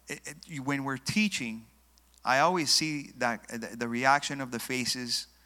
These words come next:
that th-, when, uh, when we're sharing the truth and God's goodness and we're taking the time out to help families,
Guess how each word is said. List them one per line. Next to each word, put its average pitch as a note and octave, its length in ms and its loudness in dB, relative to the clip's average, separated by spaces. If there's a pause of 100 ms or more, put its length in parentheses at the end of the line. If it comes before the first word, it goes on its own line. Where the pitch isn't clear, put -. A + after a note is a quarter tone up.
(680)
that A#2 400 2
th-, B2 120 -12
when, A#2+ 160 -2
uh, A2+ 80 -2
when A#2 240 -6
we're A2 240 -4
sharing D3+ 480 0
the D3 80 -4
truth C#3 480 -4
and A#2+ 160 -6
God's B2 240 2
goodness B2+ 440 -2
and A2+ 80 -2
we're A2+ 80 -2
taking C3+ 320 -2
the B2+ 80 -4
time B2+ 300 -2
out A#2+ 220 0
to G#2+ 80 -4
help A#2 380 -2 (480)
families, D#3 640 2